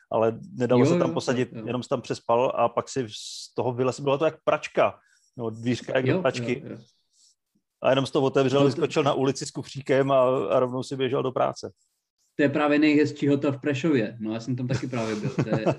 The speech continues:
Speaker 2: to je jako celkem masakr, ale Holiday Inn Prešov. Ale jako tohle to je, já nevím, byl, byl jsi někdy v těch asijských městech, viděl jsi to na vlastní oči? Něco
Speaker 1: Ne, ne, ne.
Speaker 2: takového?
Speaker 1: Všechno, všechno jenom ze záznamů.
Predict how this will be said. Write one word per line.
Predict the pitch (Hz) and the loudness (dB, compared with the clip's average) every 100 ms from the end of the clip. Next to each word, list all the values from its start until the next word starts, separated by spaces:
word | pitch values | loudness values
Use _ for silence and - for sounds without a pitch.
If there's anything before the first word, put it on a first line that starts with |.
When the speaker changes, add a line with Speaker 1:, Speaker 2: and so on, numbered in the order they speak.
| 185 - | 0 0
Speaker 2:
to | - | -2
je | 123 131 127 117 | 0 0 0 -2
jako | 120 123 | -4 -4
celkem | 127 131 127 | -4 0 2
masakr, | 127 - - | 2 -2 -6
ale | 110 117 127 - _ _ | -4 -4 -4 -12 _ _
Holiday | 139 139 131 123 | 2 4 6 6
Inn | 135 123 120 | 6 4 2
Prešov. | 123 110 110 - _ _ _ _ _ | 0 -4 -8 -12 _ _ _ _ _
Ale | 123 113 113 120 120 117 120 127 - - 113 | -6 -2 0 2 2 2 -2 -6 -12 -16 -16
jako | 131 147 131 | -10 -4 0
tohle | 139 143 147 | 2 2 2
to | |
je, | 160 151 320 - | 2 0 -2 -2
já | 127 | 0
nevím, | 208 127 | 2 0
byl, | 127 | 0
byl | 131 | -2
jsi | 151 226 | -2 0
někdy | 202 202 214 - - _ 131 | 0 2 0 -2 -10 _ -10
v | |
těch | - - | -6 -4
asijských | 151 180 180 170 | -2 -2 -2 -2
městech, | 156 202 | -2 -2
viděl | 160 175 | -2 -2
jsi | 170 | -2
to | 170 | -2
na | 156 | -2
vlastní | 170 175 151 | -2 -2 -2
oči? | 156 202 180 | -2 -6 -6
Něco | 147 | -4
Speaker 1:
Ne, | 101 92 | -2 -2
ne, | 90 90 | 0 -2
ne. | 87 | -2
Speaker 2:
takového? | 78 - | -6 -14
Speaker 1:
Všechno, | - 107 113 110 | -12 -8 -4 -4
všechno | - 123 113 | -4 -6 -2
jenom | 110 110 | -2 -2
ze | 98 101 | -4 0
záznamů. | 110 107 107 95 92 | 2 2 0 -4 -4